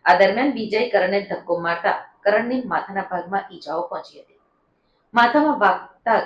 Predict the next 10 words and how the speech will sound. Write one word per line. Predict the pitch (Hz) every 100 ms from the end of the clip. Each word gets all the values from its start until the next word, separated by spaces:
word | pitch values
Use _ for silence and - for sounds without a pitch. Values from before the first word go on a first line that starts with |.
| 185
કરણને | 175 196 202 180
લોહી | 214 247 208
વહેવા | 160 170
લાગ્યું | 156 175 175
હતું, | 254 269 - _ -
જેથી | 208 202 220
સાથે | 214 277 262 196
બેઠેલા | 180 202 196 196
મેહુલે | 170 220 220 196 170
એકસો | - 175